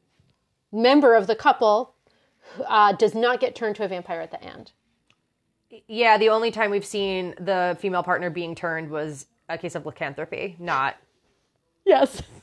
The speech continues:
Speaker 2: vampirism, so.
Speaker 1: So in this series, I honestly, I would have preferred that he stay human.
Speaker 2: Except
Speaker 1: Except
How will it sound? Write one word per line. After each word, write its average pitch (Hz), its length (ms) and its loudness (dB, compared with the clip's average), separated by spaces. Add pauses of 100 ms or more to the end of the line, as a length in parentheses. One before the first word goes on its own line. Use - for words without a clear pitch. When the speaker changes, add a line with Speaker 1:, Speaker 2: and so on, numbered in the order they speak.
Speaker 2:
vampirism, 165 760 -8
so. - 640 -8 (1400)
Speaker 1:
So 233 240 4
in 233 340 2
this 427 360 2
series, 185 580 -2 (100)
I 226 220 0
honestly, 277 800 -2 (180)
I 226 100 -2
would 214 480 0
have 294 280 -6
preferred 294 760 -2
that 240 200 -6
he 233 140 -8
stay 214 240 -6
human. 208 520 -10 (680)
Speaker 2:
Except - 800 -6 (220)
Speaker 1:
Except 254 1000 4